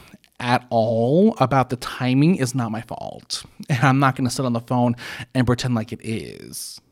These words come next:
So that sucks for you. And same thing for this one. You know, if it's a holiday thing, the summer, are you kidding me?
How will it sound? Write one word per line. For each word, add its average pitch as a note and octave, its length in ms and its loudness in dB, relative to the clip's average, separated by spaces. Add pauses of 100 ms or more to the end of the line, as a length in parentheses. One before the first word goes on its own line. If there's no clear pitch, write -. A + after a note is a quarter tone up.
So A2 540 0 (840)
that A#2+ 180 -2
sucks - 300 -2
for E3+ 120 -2
you. F3+ 260 2 (300)
And E3 140 2
same A#3 140 2
thing G#3 120 2
for E3+ 80 4
this D3 180 0
one. E2+ 220 -4
You A#2+ 120 2
know, A#2+ 120 4
if A#2+ 100 0
it's C#3 220 0
a D3 60 6
holiday D3 540 4
thing, G3 220 2
the A#2+ 100 2
summer, D#3 380 2
are C#3 160 0
you C#3 120 -2
kidding F3 280 0
me? F#3 60 -2